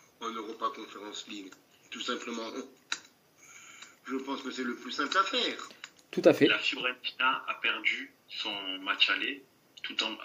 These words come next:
Speaker 3: en sachant qu'ils menaient, euh, ils menaient un zéro, ils se sont fait rattraper et ils ont perdu deux un le match aller.
Speaker 1: C'est ça.
Speaker 3: Et, et, euh,
Speaker 1: Alors, euh, alors que la Fio, euh, a marqué par un ancien joueur de balle.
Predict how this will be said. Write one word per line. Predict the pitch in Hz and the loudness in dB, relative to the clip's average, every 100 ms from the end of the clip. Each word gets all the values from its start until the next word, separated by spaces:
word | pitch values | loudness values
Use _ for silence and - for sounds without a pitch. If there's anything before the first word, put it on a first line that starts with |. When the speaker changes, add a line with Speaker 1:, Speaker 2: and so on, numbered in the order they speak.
| - | -8
Speaker 3:
en | |
sachant | - - - | -2 -2 0
qu'ils | - 110 | -2 0
menaient, | 110 110 117 113 | 0 4 8 8
euh, | 95 90 85 82 - - - - _ _ _ _ _ - - - | 6 2 -4 -10 -16 -20 -20 -20 _ _ _ _ _ -18 -16 -8
ils | - | -6
menaient | 110 113 | -2 2
un | 110 | 2
zéro, | 98 107 117 139 | 0 -2 0 -2
ils | 131 | -2
se | - | -6
sont | 104 92 | -8 -4
fait | - 101 98 92 92 92 | 6 10 10 10 6 0
rattraper | 104 - 104 113 | -2 -2 0 6
et | 110 110 - - | 8 8 6 0
ils | - - | -6 -4
ont | |
perdu | - 92 - - | -2 -2 -2 2
deux | 117 120 | 4 4
un | 120 | 2
le | 104 | 0
match | 98 - 98 | -2 0 2
aller. | 95 131 - - - - - - | 2 2 0 -4 -8 -20 -16 -12
Speaker 1:
C'est | - 123 | -8 -8
ça. | - 120 156 - - _ _ - | -4 -2 0 -2 -6 _ _ 0
Speaker 3:
Et, | - 123 | 6 8
et, | 123 | 8
euh, | |
Speaker 1:
Alors, | 123 - - - 139 | 6 6 4 0 -10
euh, | 127 123 123 120 - | -4 0 0 0 -4
alors | 123 123 | -8 -6
que | 131 | -6
la | 120 107 | -4 -4
Fio, | - 151 | -4 -4
euh, | 165 - - - - - 120 117 117 113 113 113 113 | -6 -8 -18 -20 -20 -6 0 4 6 6 6 6 4
a | 117 113 | -2 0
marqué | 113 117 180 180 | 0 0 0 2
par | 139 135 | 4 4
un | 139 | 2
ancien | 131 123 170 147 | -2 -4 -4 -4
joueur | 131 110 | -4 -4
de | 147 | -2
balle. | 135 107 95 92 | 0 0 -2 -10